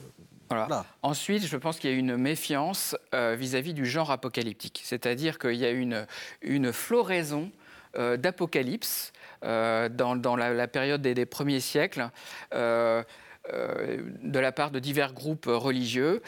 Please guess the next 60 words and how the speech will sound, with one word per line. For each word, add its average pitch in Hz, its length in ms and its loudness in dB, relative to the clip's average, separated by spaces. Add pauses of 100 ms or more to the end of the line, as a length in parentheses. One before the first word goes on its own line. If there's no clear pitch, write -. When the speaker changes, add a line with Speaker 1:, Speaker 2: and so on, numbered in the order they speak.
(280)
Speaker 1:
euh, 110 220 2
issus 123 240 -2
du 139 100 0
judaïsme, 131 840 0
euh, 120 220 0
du 127 100 -2
christianisme, 135 640 -2
ou, 120 160 0
mais 117 140 -2
pas 127 100 0
seulement, 123 480 0 (460)
euh, 123 460 2
de, 139 180 0
de 185 120 4
prophètes 196 380 0
qui 170 80 -6
disaient : « 151 260 0
Voilà, 170 220 4
moi 190 140 0
j'ai 160 160 0
eu 175 40 2
des 160 120 4
visions, 151 480 2 (260)
et, 196 260 4
euh, 135 380 6
et 156 140 4
voilà, 135 240 4
je 160 100 -4
vais 147 80 4
vous, 135 320 0
je 123 60 -4
vais 139 100 0
vous 139 140 -6
faire 131 180 -4
part 156 160 -2
de, 131 200 0
de, 123 160 -2 (120)
de 139 80 0
mes 143 140 2
visions. » 113 340 -2 (340)
Et 120 60 0
donc, 160 180 0
ce, 135 560 2 (320)
il - 80 -6
y 123 40 2
a - 20 2
eu 131 100 2
beaucoup 147 280 0
de - 60 -4
fausseté 160 580 2
ou 135 100 2
de, 123 180 2
de 120 120 0
méfiance 143 400 0
vis-à-vis 127 440 0
de, 113 220 2
de 113 160 -2
ces - 180 -4
récits 123 320 -4
apocalyptiques, 113 760 -6